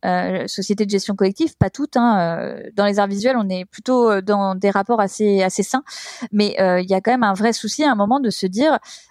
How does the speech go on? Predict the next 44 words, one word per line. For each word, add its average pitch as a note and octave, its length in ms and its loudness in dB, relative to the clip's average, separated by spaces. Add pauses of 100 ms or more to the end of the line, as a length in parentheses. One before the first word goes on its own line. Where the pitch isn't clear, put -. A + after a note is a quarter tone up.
(140)
mais, F#3+ 280 -2
euh, F3 500 0 (220)
les F#3+ 180 2
sociétés G#3 380 0
de G3+ 40 -2
gestion G3+ 280 -2
collective G3 420 -2
doivent G3+ 200 2
elles-mêmes A3+ 280 0
s'interroger A#3 720 0
sur G3+ 200 0
leur F3 200 -2
place B3 260 0
dans G3+ 140 0
ce - 100 -8
paysage G#3+ 600 0 (460)
et G#3+ 120 2
comprendre C#4+ 640 -2 (160)
qu'à G#3 100 0
un F#3+ 100 2
moment F#3+ 240 2
donné, B3 520 0
euh, F3 160 4
s'il - 240 -8
y F#3 100 0
a F3+ 60 0
tous D#4+ 240 -2
les C#4 200 2
auteurs B3 280 2
et A#3 80 2
les A3 180 2
autrices A#3 380 -4
qui F#3+ 100 -10
finissent B3 420 -4
par, G3+ 220 0
euh, F#3 100 4 (120)
aller G#3 180 2
faire B3 220 0
la A#3+ 80 2
révolution A3 480 0
dans G#3+ 100 2
les F#3 160 0
hôtels G#3 220 2
particuliers A3 560 -2